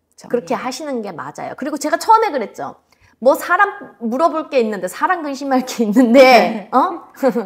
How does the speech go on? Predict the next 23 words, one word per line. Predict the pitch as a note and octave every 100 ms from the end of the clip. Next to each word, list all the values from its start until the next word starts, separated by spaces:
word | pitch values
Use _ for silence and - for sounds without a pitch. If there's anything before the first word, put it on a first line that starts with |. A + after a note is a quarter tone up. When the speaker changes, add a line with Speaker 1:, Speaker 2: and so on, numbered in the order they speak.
| - -
Speaker 1:
네. | E3 D#3+ D#3 _
Speaker 2:
<laughs> |
그 | -
나중에 | C4 G#3 F#3+ B3+ B3+
나오면 | A3 G3+ G#3
어떡해. | D#3 - - D#3 E3+ E3+ C#3 C#3+ E3+
응. | E3
Speaker 1:
네. | D3 A1 _ _ _
Speaker 2:
어쨌든 | G3+ G#3 A#3+ A#3+ G3+ - _ _ _
지금은 | B3+ A#3+ C4 A#3+ C4+ -
본인 | A3+ D4+ F#4+
생각대로 | D4 A3+ A#3+ A3+ F#3 F3
추진하는 | A#3 C4 B3 F#3
게 | E3+
맞습니다. | D3 - G#3 F3 - - _ _ _
그리고 | C4+ C#4
내년 | A#3 G3 B3+ C4+
운기는 | G3 G#3 G#3 G3+
그동안하고는 | A#3 B3 B3+ A#3+ A3+ G3+ F3+ F#3
조금 | - B3
다를 | A3+ E3 G3+ C4
거예요. | - D3 A#2 G2+ D#3 _ _ _ _ _
Speaker 1:
좋아집니까? | G3 G3 - E3 E3+ - F#3+